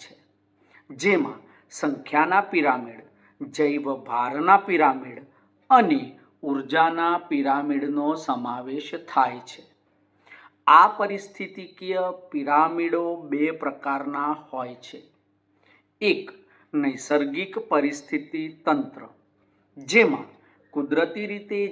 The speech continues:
જે આહારજાળ અને આહાર સાંકળ રચાય છે તે આવી શકે છે, જ્યારે માનવ સર્જિત પરિસ્થિતિ તંત્ર, જેમાં માનવ દ્વારા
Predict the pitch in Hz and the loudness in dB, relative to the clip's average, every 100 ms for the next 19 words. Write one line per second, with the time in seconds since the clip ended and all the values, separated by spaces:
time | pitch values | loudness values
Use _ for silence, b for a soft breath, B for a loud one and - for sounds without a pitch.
0 | 151 190 190 - 120 117 - 139 147 143 | -6 -6 -6 -4 -8 -6 0 0 0 2
1 | 170 180 185 - 170 160 165 165 - 131 | 4 4 2 -4 -8 -6 -8 -8 -4 -4
2 | 127 131 143 160 156 151 151 - 147 135 | -4 2 2 0 -2 -2 0 -2 -2 -2
3 | 117 120 - 208 233 - 147 123 - b | -8 -8 6 6 6 -2 -10 -12 -16 b
4 | b b _ _ 165 156 165 - - 139 | b b _ _ 0 2 0 -6 -6 -6
5 | 127 139 139 123 - 135 127 131 - - | -6 -8 -8 -12 -14 -16 -16 -18 -20 -20
6 | _ _ _ _ _ _ _ 135 135 196 | _ _ _ _ _ _ _ -16 6 8
7 | 165 - - - b b - 147 131 120 | 8 4 -10 -20 b b -8 -4 -2 -2
8 | 151 208 214 214 190 190 208 - 175 160 | -2 -2 -2 -4 -4 -8 -14 -8 -4 -4
9 | 160 - 156 143 139 127 - 180 208 - | -6 -8 -8 -4 -6 -6 -4 -4 -4 -8
10 | 117 - _ _ _ 139 131 180 139 110 | -10 -12 _ _ _ -12 0 2 2 -4
11 | - b b b 143 131 123 160 208 220 | -12 b b b 0 0 0 2 2 2
12 | 180 190 185 185 | 6 6 8 6